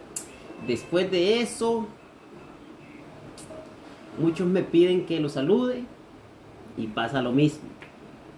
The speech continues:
con los saludos también. Aparte de los cumpleaños, felicitarlos en los cumpleaños, me pasa con los saludos.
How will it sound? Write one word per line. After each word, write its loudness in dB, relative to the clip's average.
con -4
los -2
saludos 0
también. -4
Aparte -4
de 2
los 0
cumpleaños, 0
felicitarlos -4
en 0
los -2
cumpleaños, 0
me 2
pasa -4
con 2
los -2
saludos. 2